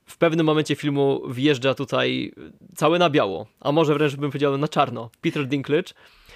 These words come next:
który jest, e, szefem byłej rosyjskiej mafii.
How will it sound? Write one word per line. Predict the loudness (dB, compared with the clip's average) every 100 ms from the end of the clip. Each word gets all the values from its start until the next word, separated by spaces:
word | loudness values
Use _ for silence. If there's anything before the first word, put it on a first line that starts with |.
| -20 -20
który | -4 0 4 4 4 2
jest, | 0 2 2 2 -2 -10 -8
e, | -4 -2 -2 -6 -10
szefem | -8 -2 -2 0 0 0 -2 -6 -10 -20 _ _ -18
byłej | -8 0 2 4 4 4
rosyjskiej | 2 -2 -4 -4 -4 -4
mafii. | -2 -4 -4 -6 -8